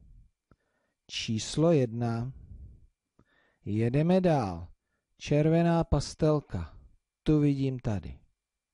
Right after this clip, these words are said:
A zase jenom jedna. Jedna čárka,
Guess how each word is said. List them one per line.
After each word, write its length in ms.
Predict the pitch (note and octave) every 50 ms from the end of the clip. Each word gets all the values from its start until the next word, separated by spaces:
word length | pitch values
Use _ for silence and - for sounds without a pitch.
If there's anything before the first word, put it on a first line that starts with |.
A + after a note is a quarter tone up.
| _ _ _ _ _ _ _ _ _ _ -
A 100 | F3+ F#3+
zase 320 | F3+ F3+ F3+ - - C#3
jenom 260 | A#2 A2+ G#2+ A2 G#2 G2+
jedna. 360 | G2+ G2 F2 E2+ D#2+ D2+ D2 _ _ _ _ _ _ _ -
Jedna 360 | - A#2 A#2 G2+ F#2+ F#2+ F#2+
čárka, 800 | - - - C3+ C3 C#3+ D3+ E3 - - G3 F#3+ G3+ A3 B3